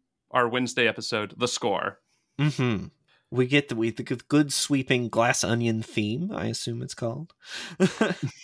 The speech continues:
Speaker 1: It's composed by Nathan Johnson, and on the soundtrack, this was called, uh, An Anonymous Invitation. It actually is, like, the kind of low-key unsettling part from the previous minutes, and then goes into this sweeping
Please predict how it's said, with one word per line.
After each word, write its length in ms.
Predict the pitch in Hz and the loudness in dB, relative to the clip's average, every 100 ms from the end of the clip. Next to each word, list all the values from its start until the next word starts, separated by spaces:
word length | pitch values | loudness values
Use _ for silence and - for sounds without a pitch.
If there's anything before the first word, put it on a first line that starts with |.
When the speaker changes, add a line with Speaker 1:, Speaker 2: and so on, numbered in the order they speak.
| 185 - _ _ - | 0 -2 _ _ -10
Speaker 1:
It's 160 | - 127 | -4 0
composed 460 | 165 143 156 165 139 | 0 4 4 2 4
by 220 | 139 131 | 6 6
Nathan 360 | 127 131 160 | 4 0 0
Johnson, 440 | 135 135 131 135 165 | 0 2 2 2 2
and 180 | 139 127 | 2 4
on 340 | 127 127 123 | 4 4 2
the 200 | 120 117 | 0 0
soundtrack, 520 | 113 170 233 131 123 - _ _ _ - | 0 -2 2 6 6 2 _ _ _ -12
this 180 | 123 | -10
was 140 | 127 120 | -8 -10
called, 1120 | - - 139 139 139 135 135 135 135 135 - _ _ - | -10 -4 2 4 4 2 0 -2 -4 -8 -16 _ _ -16
uh, 500 | - 120 120 117 117 - | -12 -8 -6 -4 -2 4
An 120 | 135 | 4
Anonymous 500 | 131 123 123 135 143 | 8 8 6 4 0
Invitation. 560 | 135 156 208 262 - 110 | -4 -4 -4 -2 0 4
It 100 | 127 | 4
actually 580 | 151 - 147 139 131 - _ _ | 4 2 0 2 2 -2 _ _
is, 340 | - 85 139 123 | -12 -6 -6 0
like, 240 | 135 131 | 0 0
the 200 | 135 127 123 | 0 0 4
kind 160 | 135 | 4
of 120 | 120 | 4
low-key 400 | 117 120 - 135 | 4 2 2 0
unsettling 600 | 120 113 - 123 117 113 | 0 0 2 2 2 0
part 280 | 107 113 107 | 0 0 0
from 180 | - 110 | -2 -6
the 80 | 107 | -6
previous 480 | - 127 120 110 - | -8 -6 -4 -4 -2
minutes, 460 | 104 104 101 - - | -2 -2 -4 -12 -8
and 120 | 104 | -6
then 100 | 104 | -4
goes 200 | 104 107 | -2 -2
into 280 | - 120 123 | 0 -2 -2
this 260 | 110 113 - _ _ _ | 0 0 -2 _ _ _
sweeping 1000 | - - - 156 185 175 170 156 139 135 | -8 -6 -4 -4 -4 -2 0 2 2 -2